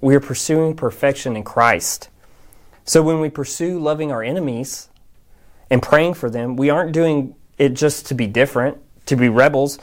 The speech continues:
and to look different from the world. We do it because we want to pursue Jesus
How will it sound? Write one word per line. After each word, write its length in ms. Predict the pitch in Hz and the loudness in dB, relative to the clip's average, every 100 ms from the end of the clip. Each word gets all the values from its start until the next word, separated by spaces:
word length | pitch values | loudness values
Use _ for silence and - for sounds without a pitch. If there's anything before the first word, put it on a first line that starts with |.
| - - - | -20 -20 -2
and 100 | 131 | 2
to 80 | 143 | 4
look 220 | 135 113 | 4 4
different 320 | 135 135 143 | 2 2 0
from 140 | - 123 | 0 0
the 40 | |
world. 380 | 110 131 147 120 | 2 4 4 4
We 160 | 117 120 | 0 0
do 180 | 135 | 4
it 160 | 160 175 | 4 2
because 320 | 143 139 120 | -2 -4 -2
we 100 | 135 | -2
want 200 | 139 143 | 0 -2
to 100 | - | -4
pursue 480 | - 113 - 139 139 | -12 -12 -6 -2 -2
Jesus 720 | 131 131 117 101 95 - - | -2 -4 -4 -6 -10 -12 -16